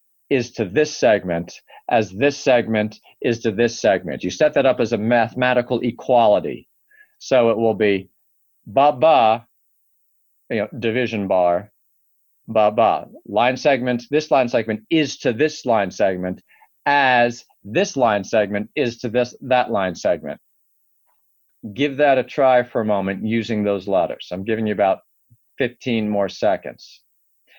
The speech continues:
And there's an important philosophical point. There's actually a couple of them, given the proportions here, that you could say right now that would be true. But it's gonna be significant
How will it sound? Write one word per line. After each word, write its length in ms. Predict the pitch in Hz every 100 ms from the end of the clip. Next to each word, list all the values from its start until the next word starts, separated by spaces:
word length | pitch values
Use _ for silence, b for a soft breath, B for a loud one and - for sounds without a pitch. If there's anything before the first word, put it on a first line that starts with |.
| b 120 -
And 140 | 123
there's 160 | 127 123
an 60 |
important 460 | 117 - 160 135 123
philosophical 800 | 135 120 - 143 139 135 - 117
point. 440 | - 123 107 - b -
There's 80 | 143
actually 340 | 143 - 113 -
a 60 | -
couple 400 | - 151 - 107
of 160 | 95
them, 240 | 98 90 92 b _ 117
given 220 | 117 107
the 80 | 104
proportions 680 | - 104 123 117 107 107 90
here, 180 | 101 90
that 160 | 85
you 80 | 90
could 120 | 95
say 260 | - 113 98
right 220 | 92 87
now 400 | 92 85 80 80 _ _ _ -
that 140 | 107
would 160 | 101 95
be 100 | 95
true. 320 | - 87 67 - _ _ _ _ _ _ _ B B -
But 80 | 113
it's 140 | 107
gonna 120 | 131
be 140 | 113 107
significant 720 | - 113 147 151 139 117 110